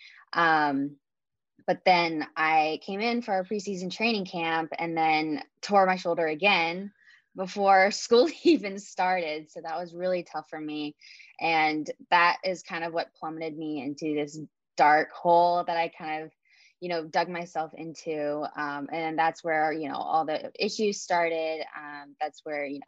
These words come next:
I had weight gain issues. Um, I had issues with, like, self-esteem, like, just feeling super depressed about not being able to compete.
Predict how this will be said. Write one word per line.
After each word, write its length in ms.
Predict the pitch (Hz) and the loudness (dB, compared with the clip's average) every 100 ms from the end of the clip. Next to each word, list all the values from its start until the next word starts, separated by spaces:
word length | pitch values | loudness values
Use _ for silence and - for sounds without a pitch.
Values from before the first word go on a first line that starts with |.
| - | -14
I 180 | 147 143 | -12 -14
had 100 | 143 _ - - - - | -16 _ -20 -20 -20 -2
weight 300 | 170 190 - | 2 2 2
gain 240 | 185 180 | 0 0
issues. 760 | 175 170 - 170 170 170 165 156 | 0 -4 -2 0 4 4 2 0
Um, 360 | 151 151 147 143 | -4 -2 0 -2
I 80 | |
had 500 | 156 156 147 143 143 139 | -2 0 2 2 0 -2
issues 380 | - 160 170 151 | -8 -6 -4 -4
with, 120 | 147 - | -6 -6
like, 200 | 98 - | -10 -10
self-esteem, 920 | - - - - 196 190 180 175 170 | -14 -14 -20 -10 -4 0 0 0 -2
like, 260 | 156 143 143 - | 0 -2 -4 -8
just 180 | 165 - | -8 -4
feeling 260 | 175 170 | -4 -4
super 320 | 156 175 170 | -4 -4 -2
depressed 500 | 156 143 170 156 151 | -2 0 2 2 0
about 200 | - 143 | -2 -2
not 220 | 143 139 - | -2 -4 -4
being 160 | 151 | -4
able 180 | 139 - | -4 -6
to 60 | - | -12
compete. 580 | 160 147 180 160 156 | -14 -8 -4 -2 -4